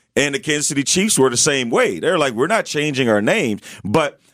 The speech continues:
what I can say about this kid that was dressed, this nine-year-old that was dressed up in, uh, Native American headdress and, and face paint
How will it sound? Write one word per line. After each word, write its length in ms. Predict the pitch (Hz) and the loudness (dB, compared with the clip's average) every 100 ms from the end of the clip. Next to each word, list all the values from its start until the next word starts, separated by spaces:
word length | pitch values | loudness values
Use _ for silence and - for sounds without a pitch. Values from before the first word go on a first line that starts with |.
| _ - | _ -2
what 200 | 127 170 | 0 2
I 120 | 156 | 0
can 360 | 151 208 233 220 | 0 0 0 0
say 320 | - 165 151 | 2 2 4
about 600 | 117 107 135 123 110 - 95 | 2 2 0 0 -4 -8 -6
this 340 | 98 131 - | 0 0 0
kid 560 | - 156 143 113 104 85 | -2 2 2 2 -2 0
that 240 | 110 107 | 2 2
was 240 | 101 87 | 0 -2
dressed, 320 | 71 117 120 - | -2 -2 -2 -4
this 180 | 113 | -6
nine-year-old 760 | 92 127 147 151 117 104 101 98 | -2 -2 -2 -2 -2 0 0 0
that 140 | 101 95 | 0 0
was 120 | 87 | -2
dressed 360 | 101 127 - | -2 -2 0
up 200 | 113 107 - _ 120 | 0 -2 -6 _ -14
in, 460 | - 110 113 107 101 | -2 0 0 -2 -4
uh, 640 | 80 92 85 73 64 52 50 | -2 -2 0 -2 -4 -4 -2
Native 380 | 87 117 131 110 | 2 4 2 0
American 420 | 117 123 123 120 | 0 0 0 -4
headdress 720 | 98 120 101 110 117 113 110 | 0 0 0 0 0 -2 -4
and, 200 | 104 85 - - - | -4 -4 -8 -16 -4
and 300 | 92 90 80 | -2 -2 -4
face 320 | - 127 - | -2 0 0
paint 400 | - 123 110 104 | 0 0 0 -4